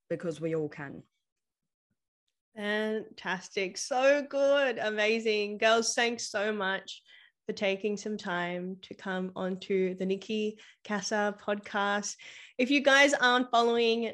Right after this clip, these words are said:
Speaker 2: Danny or Sherelle, check them out across all the different platforms. On podcasts, they are called the Level Up Podcast as well.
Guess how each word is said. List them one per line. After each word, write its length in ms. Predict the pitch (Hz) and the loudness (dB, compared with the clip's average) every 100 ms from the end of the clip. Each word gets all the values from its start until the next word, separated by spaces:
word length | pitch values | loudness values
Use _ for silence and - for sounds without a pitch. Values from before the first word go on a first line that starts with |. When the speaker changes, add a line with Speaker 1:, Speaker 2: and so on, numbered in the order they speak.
| 196 | -4
Speaker 2:
Danny 420 | 214 226 233 226 | 0 2 2 2
or 120 | 220 | 0
Sherelle, 580 | 220 226 214 214 208 208 | -4 -2 2 4 2 0
check 300 | 214 247 247 | 0 -2 0
them 160 | 247 233 | -4 0
out 340 | 208 208 208 214 | 0 2 0 -4
across 500 | 214 214 208 - - _ _ | -2 -2 -2 -4 -10 _ _
all 160 | - 240 | 2 4
the 80 | 247 | 6
different 340 | 233 233 226 | 4 2 0
platforms. 800 | 220 214 - 220 214 208 208 202 | 2 2 2 0 0 0 -2 -4
On 180 | - 214 | -4 -6
podcasts, 760 | 208 233 220 233 214 214 - 214 | 0 0 0 0 0 0 -4 -4
they 140 | 208 | -2
are 60 | 208 | -2
called 260 | 202 202 | -2 -4
the 60 | 202 | 0
Level 440 | 202 190 202 202 - | 0 2 0 -2 -2
Up 220 | 196 - - | -4 -2 -4
Podcast 440 | 202 208 196 196 | -4 0 -2 -2
as 100 | 190 | -2
well. 320 | 220 262 269 | 2 4 2